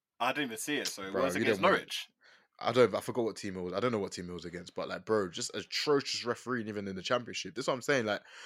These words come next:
Speaker 2: the, the standard of officiating is fucking atrocious. Like, it gets worse and worse. Like, and I've already said, I've given people the solution.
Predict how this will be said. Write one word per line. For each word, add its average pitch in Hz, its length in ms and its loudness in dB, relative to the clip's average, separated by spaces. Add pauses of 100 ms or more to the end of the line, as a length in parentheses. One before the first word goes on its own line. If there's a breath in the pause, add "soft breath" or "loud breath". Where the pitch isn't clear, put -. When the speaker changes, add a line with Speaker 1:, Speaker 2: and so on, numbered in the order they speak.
(220 loud breath)
Speaker 2:
the, 127 200 8 (160)
the 131 120 8
standard 190 420 6
of 143 160 6
officiating 139 480 -2
is 95 140 -8
fucking - 640 -14 (120)
atrocious. 104 800 -6
Like, 123 200 2
it 127 260 -2
gets 113 220 2
worse 113 480 -2
and 95 180 -6
worse. 107 340 2 (400 soft breath)
Like, 104 260 4 (100)
and 113 160 -6
I've 139 160 6
already 165 260 0
said, 156 300 4
I've 151 180 4
given 214 300 2
people 147 320 -4
the 117 80 -2
solution. 107 580 -2